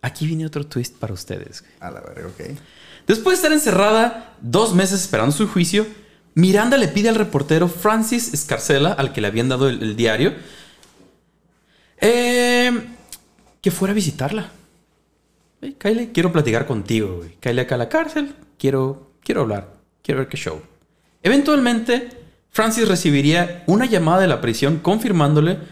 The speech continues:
Speaker 1: la fecha de su visita, viernes catorce de febrero a las siete de la tarde. Tenía agendada una hora de visita.
Speaker 2: Ok.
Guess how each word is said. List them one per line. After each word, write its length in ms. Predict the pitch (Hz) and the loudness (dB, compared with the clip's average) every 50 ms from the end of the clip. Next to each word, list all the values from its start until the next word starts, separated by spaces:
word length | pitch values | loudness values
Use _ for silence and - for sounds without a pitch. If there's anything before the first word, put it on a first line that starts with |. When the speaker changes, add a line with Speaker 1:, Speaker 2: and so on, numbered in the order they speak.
| - _ | -16 _
Speaker 1:
la 120 | - 104 95 | -6 -6 -4
fecha 280 | - - 110 - 151 | -2 -2 -2 0 0
de 60 | 135 131 | 0 0
su 100 | - 123 | 0 -2
visita, 440 | 113 110 - 185 180 - 302 302 311 - - - _ _ _ _ _ _ _ _ _ _ | -2 -2 -2 -2 -2 -2 -4 -4 -4 -8 -18 -20 _ _ _ _ _ _ _ _ _ _
viernes 380 | - 131 147 147 156 156 151 151 | 0 2 4 4 4 4 2 0
catorce 440 | 113 - - 131 139 143 - 151 | -2 -2 -2 -2 -2 -2 -2 -2
de 60 | 127 113 | -4 -4
febrero 500 | - 101 95 101 113 135 170 226 285 - - - _ _ _ _ _ _ - | -4 -4 -2 0 2 2 2 0 -2 -6 -10 -18 _ _ _ _ _ _ -12
a 80 | - | -10
las 140 | 95 92 90 | -10 -8 -6
siete 280 | - - 143 143 - 139 | -2 -2 -2 0 0 -2
de 60 | 113 | -2
la 120 | 107 101 | -4 -6
tarde. 360 | - - 107 104 101 90 85 - - _ _ _ _ _ _ _ _ _ _ _ _ _ _ _ | -6 -6 -6 -6 -6 -8 -10 -14 -18 _ _ _ _ _ _ _ _ _ _ _ _ _ _ _
Tenía 240 | - 117 110 113 123 | -6 -4 -2 -2 -2
agendada 500 | 127 - 123 113 113 117 117 117 123 - - | -2 -2 -4 -2 -2 -2 -2 -4 -6 -4 0
una 260 | - 147 151 143 127 120 | 2 2 4 4 2 2
hora 180 | 120 117 117 | 0 0 0
de 80 | 110 107 | 0 -2
visita. 420 | 98 98 92 - 98 87 - - _ _ _ _ - | -2 -4 -8 -10 -12 -14 -16 -20 _ _ _ _ -16
Speaker 2:
Ok. 140 | 107 - | -12 -8